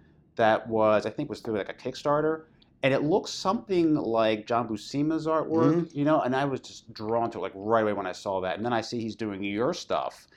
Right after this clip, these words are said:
Speaker 1: and I was like, "Oh my God," like, the Dracula stories,
Speaker 2: Oh, that
Speaker 1: vampire
Speaker 2: Ma-,
Speaker 1: stories.
Speaker 2: Machiste story he did was fantastic. And I'm hoping, I, I really went out on a limb to write that, because I didn't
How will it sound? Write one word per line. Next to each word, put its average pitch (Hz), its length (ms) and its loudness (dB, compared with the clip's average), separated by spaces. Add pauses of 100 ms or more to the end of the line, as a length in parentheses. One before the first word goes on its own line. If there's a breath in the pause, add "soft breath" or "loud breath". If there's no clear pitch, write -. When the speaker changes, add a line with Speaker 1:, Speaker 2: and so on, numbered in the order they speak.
(300 soft breath)
Speaker 1:
and 110 120 -2
I 101 120 0
was 92 100 -6
like, 87 260 -2
"Oh - 120 -16
my - 140 -20
God," 71 220 -14
like, 87 120 -12
the 101 80 -10
Dracula 95 420 -4
stories, 123 680 -8
Speaker 2:
Oh, 117 100 -2
that 117 180 4
Speaker 1:
vampire 127 200 4
Speaker 2:
Ma-, 143 160 4
Speaker 1:
stories. 165 240 8
Speaker 2:
Machiste 113 200 2
story 98 300 0
he 101 60 -2
did 98 100 -2
was 90 180 -2
fantastic. 98 680 -6 (560 soft breath)
And 113 360 -2
I'm 120 180 0
hoping, 117 600 0 (460)
I, 131 120 8
I 165 300 8
really 185 280 10
went 139 160 8
out 127 100 4
on 113 80 2
a 101 60 0
limb 110 280 2
to 95 80 -4
write 92 240 -2
that, 80 200 -8
because 101 200 -4
I 120 100 2
didn't 120 220 0